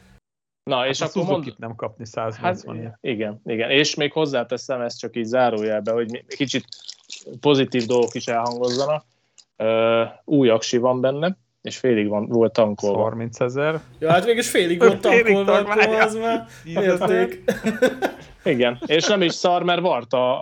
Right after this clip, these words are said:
Speaker 1: aksi, tehát nem egy izé Tesco-s legolcsóbb
Speaker 2: Ó.
Speaker 1: szart vették meg bele, hanem egy varta aksi van benne, fél tank benzin, úgyhogy igazából, ö, na, és akkor ez volt a, az első felvonás, hogy jó, akkor, akkor megvesszük, akkor száznyolcvan lett a vége, oké.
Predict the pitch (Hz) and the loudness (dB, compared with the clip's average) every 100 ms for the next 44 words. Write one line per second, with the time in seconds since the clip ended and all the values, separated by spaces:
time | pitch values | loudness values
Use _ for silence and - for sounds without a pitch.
0 | 127 113 - 117 120 120 127 120 110 113 | -2 -6 -8 -8 -4 -6 -4 -6 -6 -6
1 | 117 113 - 120 - - 117 117 127 123 | -4 -4 -2 -4 -4 -6 -6 -6 -8 -4
2 | 117 117 117 127 107 - 131 - 170 165 | -2 0 -2 -4 -8 -4 -2 -2 -4 -4
3 | 190 185 202 190 190 180 180 175 170 131 | -4 -4 -8 -6 -4 -4 -4 -6 -4 -4
4 | 101 - 101 95 - 98 98 104 143 160 | -6 -4 -6 -6 -10 -8 -6 -2 -2 0
5 | 156 - _ _ _ _ - 123 104 104 | -2 -4 _ _ _ _ 0 2 2 -2
6 | 98 117 165 156 151 147 - _ _ _ | -4 0 0 2 0 -2 -4 _ _ _
7 | _ - 113 135 120 98 101 104 101 104 | _ -16 -6 -2 0 0 0 2 0 2
8 | 104 - - 110 110 107 107 - 135 127 | 0 0 2 2 4 2 0 -4 0 2
9 | 113 127 123 151 - 156 151 131 139 127 | 4 2 2 0 2 4 4 2 -4 -6
10 | 135 123 123 123 120 123 _ 123 120 110 | -4 -2 -2 -2 -4 -8 _ -8 -4 -4
11 | 107 123 113 - 117 120 156 202 214 - | -6 -8 -6 -2 -2 -2 -4 -6 -8 -8
12 | 131 117 113 107 156 139 - 120 113 - | -6 -2 0 2 0 -2 0 0 0 -4
13 | 107 - 98 95 98 127 - 214 208 - | -8 -6 -4 -2 2 2 4 2 2 -2
14 | - - 104 - 107 101 139 170 160 147 | -4 -4 -6 -4 -2 0 2 0 2 2
15 | 127 120 - 113 107 101 92 151 - 160 | 2 2 0 0 0 -2 0 0 4 4
16 | 131 | 4